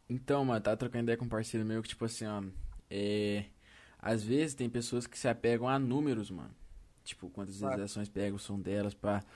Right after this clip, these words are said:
Speaker 1: Mas quando ela começa a se apegar ao sentimento que essas pessoas têm de fãs, tá ligado? Vira outro naipe, mano,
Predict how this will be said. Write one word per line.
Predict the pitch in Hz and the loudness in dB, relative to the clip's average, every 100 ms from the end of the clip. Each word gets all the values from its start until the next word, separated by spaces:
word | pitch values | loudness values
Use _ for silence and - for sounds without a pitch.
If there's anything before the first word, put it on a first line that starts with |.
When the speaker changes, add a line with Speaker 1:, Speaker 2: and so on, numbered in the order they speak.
| - - - - _ | -20 -20 -20 -20 _
Speaker 1:
Mas | 98 113 117 | 2 2 4
quando | 135 131 | 2 6
ela | 143 | 6
começa | 147 135 135 139 | 4 2 2 0
a | |
se | 143 | -2
apegar | 156 143 123 120 123 107 - - 80 | 0 2 4 6 4 4 -2 -14 -12
ao | 113 | -8
sentimento | - 120 131 110 120 120 107 | -6 -4 -2 -2 -2 -2 -4
que | |
essas | 107 104 | -6 -6
pessoas | - 101 104 101 98 | -8 -6 -2 -2 -4
têm | - 101 107 95 | -6 -4 -2 -2
de | 90 | -4
fãs, | 98 - 98 110 113 104 | -6 -6 0 4 4 2
tá | - | -6
ligado? | 92 98 101 107 - - - - - - - | -4 -2 -2 -2 -10 -20 -20 -20 -20 -20 -18
Vira | - 113 117 | -2 2 4
outro | 120 143 139 | 4 4 2
naipe, | 117 104 98 | -2 -2 -4
mano, | 92 73 95 | -8 -10 -12